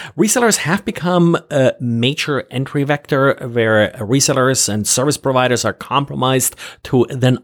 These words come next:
ultimately compromise their clients. And currently, Microsoft offers something called delegated administration privileges. So resellers are able, uh, to administer, uh, their customers' systems. Well,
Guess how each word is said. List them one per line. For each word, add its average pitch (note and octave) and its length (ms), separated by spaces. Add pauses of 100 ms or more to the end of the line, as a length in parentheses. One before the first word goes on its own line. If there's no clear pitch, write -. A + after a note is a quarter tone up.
(120)
ultimately C3 720
compromise A#2 840
their G#2 340
clients. C3+ 720
And A#2 160 (360)
currently, G3 540
Microsoft C#3 840
offers B2 640 (100)
something A#2+ 320
called A2 300 (400)
delegated C#3+ 500
administration B2 1120
privileges. D#3 720 (100)
So A#2 440 (260)
resellers B2 560
are A2+ 80
able, A2+ 380
uh, A2+ 240
to A2 220
administer, A#2+ 840
uh, A#2+ 160
their A2 220
customers' A2 640 (100)
systems. - 140 (420)
Well, C3 240